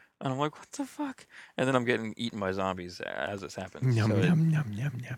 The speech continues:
Speaker 2: yum, yum, yum.
Speaker 1: Yeah, I mean, uh, although for me, the, the worst part of the game for me, though, honestly,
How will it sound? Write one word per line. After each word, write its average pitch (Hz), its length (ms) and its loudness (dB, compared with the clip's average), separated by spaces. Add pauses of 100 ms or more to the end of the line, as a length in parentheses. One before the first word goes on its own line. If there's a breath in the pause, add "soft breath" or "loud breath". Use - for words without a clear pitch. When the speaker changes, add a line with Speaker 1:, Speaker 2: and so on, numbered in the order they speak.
(120)
Speaker 2:
yum, - 120 -12 (160)
yum, - 100 -18 (160)
yum. 139 120 -10 (1400 loud breath)
Speaker 1:
Yeah, 78 320 -8
I 87 60 -6
mean, 120 180 -6
uh, 95 220 -6
although 143 420 4
for 147 160 -6
me, 147 120 0
the, 135 180 -4
the 135 120 -6
worst 160 200 0
part 123 140 8
of 110 60 2
the 107 60 -2
game 98 240 -2
for 95 120 -12
me, 85 160 -10
though, 80 340 -6
honestly, 95 640 2